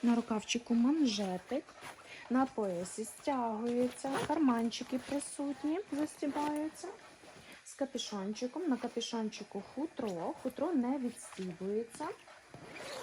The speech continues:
Всередині підкладка. По, е, присутній, е, присутнє штучне хутро по воротничкові. Розмір курточки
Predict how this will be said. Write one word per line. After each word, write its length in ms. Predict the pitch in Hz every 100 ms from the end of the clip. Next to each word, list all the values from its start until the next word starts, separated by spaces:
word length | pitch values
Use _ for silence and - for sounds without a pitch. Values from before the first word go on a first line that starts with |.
| 440 359 - - - - - - - - - - - - - - - -
Всередині 540 | - 233 220 185 202 196 -
підкладка. 960 | 262 - - 226 214 196 - - 269 403 - - - - - - - - - - - - - - - - - - - - -
По, 360 | 277 285 269 -
е, 380 | 233 233 233 233 233 - - - - - - - - _ - - - - - - -
присутній, 580 | 269 262 262 247 226 214 220
е, 260 | 214 214 214 208 -
присутнє 400 | 240 254 247 247
штучне 400 | - 240 226 220
хутро 380 | 269 - 208 196 -
по 180 | 220 247 - -
воротничкові. 920 | 247 254 262 262 - - 254 254 269 427 - - - - - -
Розмір 440 | 262 262 254 240 - -
курточки 760 | 214 196 - 285 - - 349